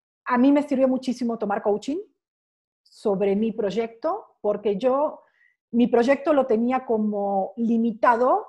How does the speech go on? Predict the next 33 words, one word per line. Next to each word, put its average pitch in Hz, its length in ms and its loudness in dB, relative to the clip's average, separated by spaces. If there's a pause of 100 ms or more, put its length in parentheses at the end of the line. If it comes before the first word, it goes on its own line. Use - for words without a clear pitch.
(120)
a 196 100 -6
lo 196 160 -2
que 202 160 -2
mi 208 180 -4
cabeza 220 320 -2
estaba 233 420 0
diciendo, 220 360 -6
"Bueno, 240 180 -6
a 220 40 -6
ver, 247 160 -4
vas 240 260 -8
por 247 140 -4
acá, 247 340 -4
me 247 120 -2
gusta 226 280 -8
esto", 240 400 -8
pero 214 220 -4
al, 214 180 -4 (480)
al 226 180 6
hacer 320 360 2
también 285 300 2
unos 262 260 -2
ejercicios 262 1000 0 (380)
de 233 640 8
misión, 220 800 0
visión, 214 760 0
valores, 220 880 2 (380)
em, 202 960 4 (380)
diferenciales, 233 1400 0 (400)
eh, 214 260 6
entendimiento 233 680 0
de 233 120 0
a-, 220 80 -4